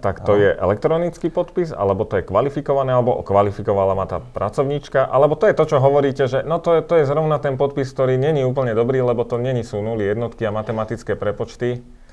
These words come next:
Speaker 2: Ono to vlastne nie je úplne podpis, je to vlastne autentifikácia, oni majú uložený nejakú biometriu vášho podpisu, je to
Speaker 1: Mhm.
Speaker 2: niečo iné.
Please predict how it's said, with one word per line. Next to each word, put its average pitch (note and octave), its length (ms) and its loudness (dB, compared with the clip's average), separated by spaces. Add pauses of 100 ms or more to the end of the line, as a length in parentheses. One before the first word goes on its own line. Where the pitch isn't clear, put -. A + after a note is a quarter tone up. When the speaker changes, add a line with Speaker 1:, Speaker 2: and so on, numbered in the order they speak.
(480)
Speaker 2:
Ono D3 160 0
to C#3+ 80 -6
vlastne A2+ 800 0
nie A#2+ 160 -2
je G#2 80 -2
úplne B2 320 -4
podpis, B2+ 720 -6
je F#2+ 240 -6
to G2+ 160 -10
vlastne F#2 240 -8
autentifikácia, G2+ 880 -8
oni G2+ 100 -6
majú G2 300 -4
uložený G2+ 480 -6
nejakú G2 240 -6
biometriu G2+ 560 -6
vášho G2+ 240 -6
podpisu, D#3+ 560 -10
je - 80 -12
to - 80 -10
Speaker 1:
Mhm. F2+ 80 -8
Speaker 2:
niečo G2 160 -10
iné. A2+ 320 -6